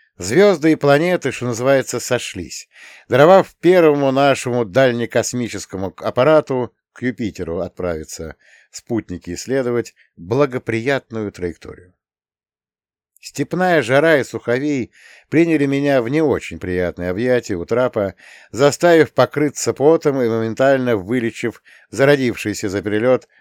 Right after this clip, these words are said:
в мокрых кроссовках симптомы простуды. Печально вздохнув, "Никакого больничного тебе, Серёжа", я хохотнул и сбежал на лётное поле, погрузившись в кортеж.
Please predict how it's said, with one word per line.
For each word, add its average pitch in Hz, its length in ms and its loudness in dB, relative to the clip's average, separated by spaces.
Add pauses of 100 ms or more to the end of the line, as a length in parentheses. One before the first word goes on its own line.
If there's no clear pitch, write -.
в 95 120 -6
мокрых 104 440 -2
кроссовках - 640 -4
симптомы 92 580 -6
простуды. - 520 -14 (1500)
Печально 135 500 -6
вздохнув, 92 580 -8 (220)
"Никакого 98 460 -4
больничного 82 640 -8
тебе, 131 240 -10
Серёжа", 123 500 -8 (640)
я 208 220 6
хохотнул 170 640 0
и 131 180 -6
сбежал 135 460 2
на 127 140 0
лётное 117 400 0
поле, 143 340 2
погрузившись 104 800 -6
в - 40 -20
кортеж. - 640 -14